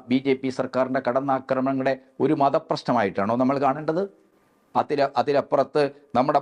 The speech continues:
ഭരണഘടന നൽകുന്ന ന്യൂനപക്ഷ അവകാശങ്ങളെയും പൗരന്മാർക്ക് സ്വതന്ത്രമായി അവരുടെ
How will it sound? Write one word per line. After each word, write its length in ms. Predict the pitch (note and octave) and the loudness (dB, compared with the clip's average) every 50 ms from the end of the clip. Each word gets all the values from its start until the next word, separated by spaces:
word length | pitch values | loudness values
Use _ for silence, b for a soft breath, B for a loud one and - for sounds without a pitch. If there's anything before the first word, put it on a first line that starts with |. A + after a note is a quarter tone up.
| B2 | 0
ഭരണഘടന 420 | C3 C#3+ D3 D#3+ D#3+ D#3 C#3+ D3 C#3+ C#3+ | 0 -2 0 0 0 0 0 0 0 0
നൽകുന്ന 260 | C#3 C3 C#3 C#3 C#3+ C#3+ | 0 -2 -2 -2 -2 0
ന്യൂനപക്ഷ 420 | C#3 C#3+ D#3+ D#3+ D3 D3+ B2+ - C#3+ C3+ | 0 0 2 2 0 0 0 0 -2 0
അവകാശങ്ങളെയും 680 | C#3 C#3 C#3 C#3 C3+ - - C3+ C#3 C#3+ C#3+ C#3+ C#3+ C3 B2+ - | 0 2 2 2 2 0 -2 -4 -2 0 0 0 -2 -2 0 2
പൗരന്മാർക്ക് 600 | C3+ D3 D#3+ D#3 D3 D3 D3 C#3+ C3 - C3+ C3 - | 2 4 2 2 0 2 0 0 0 -2 -6 -4 -2
സ്വതന്ത്രമായി 560 | C#3 D3 D#3+ D#3+ D#3+ E3 D#3 D3+ D3 D3 D3 D3 b b b b A#2+ | 0 0 2 2 2 2 4 4 2 2 2 -2 b b b b 0
അവരുടെ 220 | D3+ D#3+ D#3 D#3 | 2 2 0 -2